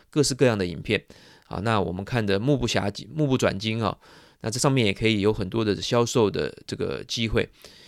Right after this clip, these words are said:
也就是说这个资讯已经算是无远弗届，可以用非常廉价、快速的方式向全世界去散播，那也是一个很好的商机。很多商人呢，就在这个上面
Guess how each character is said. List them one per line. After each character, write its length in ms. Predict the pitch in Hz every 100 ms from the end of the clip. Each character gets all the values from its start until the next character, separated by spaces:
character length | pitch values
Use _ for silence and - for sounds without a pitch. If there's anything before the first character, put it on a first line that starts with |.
| -
也 80 | 104
就 100 | 135
是 100 | 165
说 200 | 156 165
这 60 | 160
个 80 |
资 220 | 131 156 151
讯 300 | - 127 - _ _
已 120 | - 98
经 140 | 117
算 180 | 127 113
是 160 | 117 107
无 280 | 107 123
远 180 | 151 92
弗 180 | 92 92
届， 320 | - 104 - - _ _ -
可 120 | 131
以 120 | 120
用 200 | 127 110
非 140 | 127
常 180 | 135 117
廉 240 | 107 98 104
价、 240 | 127 95
快 240 | - 135
速 140 | 113 113
的 100 | 101
方 180 | 104 104
式 160 | 104
向 200 | 95 107
全 320 | 95 - 95
世 160 | 107 123
界 200 | 117 107
去 300 | 98 104 - - - _
散 280 | - 117 98
播， 200 | 113 104 - _ - - -
那 140 | 123
也 120 | 104
是 280 | 92 - 110
一 40 | 98
个 120 | 101
很 160 | 101
好 100 | 123
的 100 | 101
商 240 | 101 113 113
机。 280 | 113 110 - -
很 220 | - 101 101
多 180 | 156
商 240 | 147 156 160
人 180 | 120 104
呢， 120 | 107
就 140 | 110 110
在 100 | 107
这 80 |
个 80 | 113
上 220 | 107 113
面 180 | 107 104